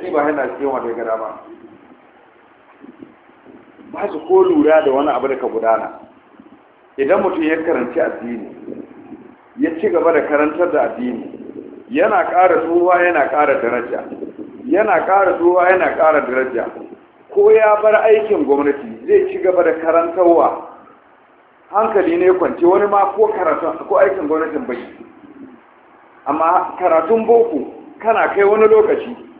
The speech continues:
yanzu jikinka ya fara rauni, kana da taimako sai a ce, "Mai gida, lokacin da ta a baya yi." Lokacin kashe mai gida ya yi. Sai ya yi ritaya.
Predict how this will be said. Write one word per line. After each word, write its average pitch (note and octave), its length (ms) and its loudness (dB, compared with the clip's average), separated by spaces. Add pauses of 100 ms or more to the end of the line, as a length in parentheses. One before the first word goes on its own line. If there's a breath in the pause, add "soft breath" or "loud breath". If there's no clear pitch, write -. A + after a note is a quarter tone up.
(120)
yanzu E3+ 440 -2
jikinka G3+ 400 -4
ya E3 160 4
fara E3+ 260 2
rauni, B2+ 360 -4 (260)
kana A3+ 260 0
da F3+ 200 0
taimako D#3+ 540 -2
sai F3 100 0
a C#3+ 160 2
ce, D3 120 -2
"Mai C#3 160 -2
gida, D#3+ 300 0
lokacin D3 340 -4
da C3 120 -8
ta B2 180 -4
a A2+ 40 -6
baya F#2+ 240 -6
yi." F#2 260 -16 (840)
Lokacin D#3 420 -4
kashe E3 220 -2
mai B2+ 140 -2
gida C3 180 0
ya C3 220 2
yi. B2 140 -4 (3500)
Sai G#3+ 100 0
ya G#3 160 4
yi F#3 100 6
ritaya. C#3 640 0